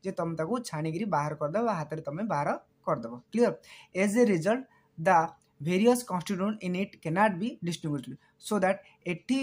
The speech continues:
ଯୋଉ କମ୍ପୋନେଣ୍ଟ ଯାକ ରହିବେ, ସେ ଯୋଉଗୁଡ଼ିକୁ ଆମେ, ଅ, ପୃଥକ କରିପାରିବା ନାହିଁ ବା ଅଲଗା କରିପାରିବା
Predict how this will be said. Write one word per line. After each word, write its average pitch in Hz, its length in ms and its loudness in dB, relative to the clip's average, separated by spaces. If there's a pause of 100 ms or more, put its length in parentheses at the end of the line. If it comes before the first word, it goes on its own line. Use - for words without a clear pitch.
ଯୋଉ 185 320 0 (320)
କମ୍ପୋନେଣ୍ଟ 214 460 2
ଯାକ 214 180 0 (200)
ରହିବେ, 185 360 2 (440)
ସେ 196 200 -4
ଯୋଉଗୁଡ଼ିକୁ 170 440 -2
ଆମେ, 170 220 -4 (320)
ଅ, 135 100 -4 (560)
ପୃଥକ 202 280 -2
କରିପାରିବା 151 640 -2
ନାହିଁ 143 260 -6
ବା 233 120 2
ଅଲଗା 147 280 0
କରିପାରିବା 135 500 -2